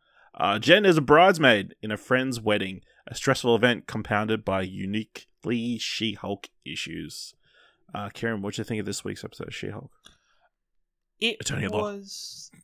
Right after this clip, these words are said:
Speaker 2: <laughs> it was okay.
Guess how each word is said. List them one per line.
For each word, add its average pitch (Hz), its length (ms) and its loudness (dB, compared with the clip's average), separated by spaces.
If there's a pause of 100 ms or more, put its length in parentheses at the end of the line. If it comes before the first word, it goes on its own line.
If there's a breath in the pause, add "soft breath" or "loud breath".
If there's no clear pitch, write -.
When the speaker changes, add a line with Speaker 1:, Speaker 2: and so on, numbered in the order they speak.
(160)
Speaker 2:
<laughs> - 1500 -10
it 185 120 -8
was 190 180 -4
okay. 165 680 -4